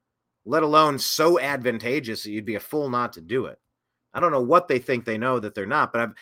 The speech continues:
I've seen this backfire week in and week out with various teams. Anyway, Myles Garrett gets the sack to stop all that noise. Browns up by four. Last couple of seconds of the game, Jacksonville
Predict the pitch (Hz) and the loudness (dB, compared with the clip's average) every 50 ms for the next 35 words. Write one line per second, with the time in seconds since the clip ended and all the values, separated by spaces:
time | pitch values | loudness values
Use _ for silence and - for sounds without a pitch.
0 | - - - - 117 127 - - 226 214 180 139 - 107 151 156 175 175 - - | -20 -18 -8 -4 -2 0 0 2 2 2 0 0 0 2 4 6 6 4 4 2
1 | 139 123 110 107 117 143 147 - 147 139 127 113 113 117 110 101 123 135 160 151 | 2 2 2 2 0 0 -2 0 0 -2 -2 -2 -2 -4 -4 -2 0 0 0 0
2 | 113 110 104 95 95 120 135 139 120 98 87 - - - 131 143 113 73 58 _ | 0 -4 -8 -6 -4 -2 0 0 -2 -2 -6 -8 -10 -10 -10 -12 -12 -14 -16 _
3 | _ - _ _ _ _ _ _ _ _ _ _ _ _ _ _ _ _ _ _ | _ -20 _ _ _ _ _ _ _ _ _ _ _ _ _ _ _ _ _ _
4 | _ _ _ _ _ _ _ _ _ - - 156 156 143 135 131 151 170 170 160 | _ _ _ _ _ _ _ _ _ -2 0 2 4 4 6 8 10 10 10 8
5 | 156 127 120 165 165 156 - - 165 156 - - 127 - - - 165 156 156 143 | 6 4 6 8 8 8 6 4 0 0 0 -2 -4 -2 -2 0 2 2 2 2
6 | 139 - 127 - - - 160 147 143 147 147 131 123 123 139 147 147 117 120 120 | 0 -2 -4 -4 0 2 2 2 4 4 2 2 2 2 2 2 0 0 -2 -4
7 | 117 120 127 139 139 - _ _ _ _ _ _ _ _ _ _ _ _ _ _ | -2 -2 -2 -4 -6 -10 _ _ _ _ _ _ _ _ _ _ _ _ _ _
8 | - 139 139 139 131 107 147 139 - - 117 110 - - 165 156 147 139 139 139 | 0 2 4 4 4 2 0 0 0 0 -4 -2 -2 0 2 4 4 4 4 2
9 | - _ _ _ _ _ _ _ _ _ _ _ _ _ _ _ _ _ _ _ | -2 _ _ _ _ _ _ _ _ _ _ _ _ _ _ _ _ _ _ _
10 | _ _ _ _ _ _ _ _ _ _ _ _ - 98 127 147 147 143 - - | _ _ _ _ _ _ _ _ _ _ _ _ -10 -4 -2 0 0 0 2 0
11 | 160 151 147 135 123 - - 165 151 - 160 139 - 131 127 123 123 151 156 143 | 0 2 0 -2 0 0 0 0 0 0 -4 -4 -4 -4 -4 0 2 2 4 4
12 | 135 135 135 131 - _ _ _ _ _ _ _ _ _ _ _ _ _ _ _ | 4 2 0 -4 -12 _ _ _ _ _ _ _ _ _ _ _ _ _ _ _
13 | _ _ _ _ _ _ - - 147 139 139 - 147 139 127 135 131 127 113 | _ _ _ _ _ _ -4 0 0 0 0 -2 -2 -2 0 2 2 0 0